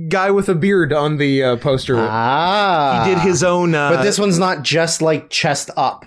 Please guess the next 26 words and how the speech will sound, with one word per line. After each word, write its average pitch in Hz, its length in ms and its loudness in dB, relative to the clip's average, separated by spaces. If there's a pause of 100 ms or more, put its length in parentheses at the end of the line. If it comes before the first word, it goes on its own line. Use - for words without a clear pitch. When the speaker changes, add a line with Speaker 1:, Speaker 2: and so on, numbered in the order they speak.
Speaker 1:
True. 139 260 0
It's 170 160 0
a, 202 120 2
it's 190 160 -2
a 214 60 0
little 185 200 0
different, 95 380 -4 (340)
but 143 220 -2
it's 147 120 2
Speaker 2:
This 151 160 0
is 151 100 -2
crotch 160 460 -2
up. - 240 -4 (100)
Speaker 1:
This 165 220 -2
is, - 140 0 (160)
<laughs> - 140 -16
this 180 160 0
is 175 100 -2
Scott 165 320 -2
Eastwood's, 139 600 -2
uh, 113 260 0
Stillwater 101 840 -2 (180)
and, 113 320 -2
uh, 104 280 0
the, 117 240 0
uh, 110 60 -4